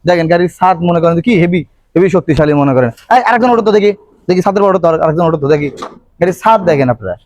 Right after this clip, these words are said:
মনে করেন যে কোনো সমস্যা নেই। ছাদ নাকি গাড়ির ছাদ, মানে, হেভি ছাদ, মনে করেন। দেখেন দুজন মানুষ উঠছে, মনে করেন যে এই ছাদের উপর দুজন মানুষকে উঠিয়ে দিয়েছি, মনে করেন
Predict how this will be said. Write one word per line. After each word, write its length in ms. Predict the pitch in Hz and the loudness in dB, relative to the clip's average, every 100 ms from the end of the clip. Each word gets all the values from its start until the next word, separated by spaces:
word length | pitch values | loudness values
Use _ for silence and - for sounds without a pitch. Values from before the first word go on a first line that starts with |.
| _ _ _ - | _ _ _ -4
মনে 180 | 160 175 | -2 0
করেন 180 | 170 175 | 0 0
যে 60 | 180 | -2
কোনো 160 | 240 226 | -2 0
সমস্যা 380 | 202 180 - | 0 0 0
নেই। 120 | 143 131 | -2 -2
ছাদ 380 | - 226 226 185 | 0 2 2 0
নাকি 300 | 147 - 95 _ _ _ _ _ _ - | -6 -6 -18 _ _ _ _ _ _ -4
গাড়ির 160 | 202 208 | 0 0
ছাদ, 320 | - 208 202 | 0 0 0
মানে, 320 | 190 196 208 - | 0 -2 0 0
হেভি 220 | 220 240 | 0 0
ছাদ, 220 | - 147 | 0 -2
মনে 180 | 139 135 | 0 0
করেন। 180 | 120 156 | 0 0
দেখেন 240 | 165 139 - _ _ - | 0 -2 -6 _ _ -2
দুজন 240 | 202 220 | 0 2
মানুষ 220 | 208 190 | 0 0
উঠছে, 200 | 190 165 | -2 0
মনে 160 | 190 175 | -2 0
করেন 200 | 165 165 | 0 0
যে 220 | 165 160 - _ - | 0 -2 -4 _ -2
এই 100 | - | -2
ছাদের 260 | - 190 | 0 -2
উপর 100 | 196 | 0
দুজন 200 | 175 180 | 0 0
মানুষকে 200 | 170 160 | -2 0
উঠিয়ে 240 | 175 156 156 | 2 2 2
দিয়েছি, 220 | 135 127 | 0 -2
মনে 140 | 120 110 | -2 -2
করেন 160 | 110 | -4